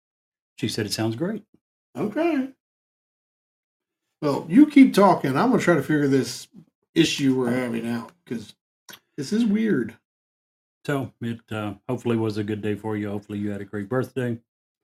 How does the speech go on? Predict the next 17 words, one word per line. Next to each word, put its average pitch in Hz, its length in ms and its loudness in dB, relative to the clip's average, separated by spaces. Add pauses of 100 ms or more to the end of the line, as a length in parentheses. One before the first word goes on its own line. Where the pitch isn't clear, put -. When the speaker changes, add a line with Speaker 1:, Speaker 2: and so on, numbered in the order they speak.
(1600)
Speaker 2:
It 139 140 0
has 165 220 4
been 151 300 2
fantastic. 120 760 -8 (180)
For 156 280 0
real. 120 480 -4 (200)
Speaker 1:
That 131 200 -6
is 107 120 -8 (360)
good 113 440 -4
to 101 140 -16
hear. 98 380 -10 (1200)
Very 151 280 0
good 113 220 -4
to 98 60 -8
hear. 95 280 -12 (960)
Speaker 2:
It - 140 -6
says, 180 680 0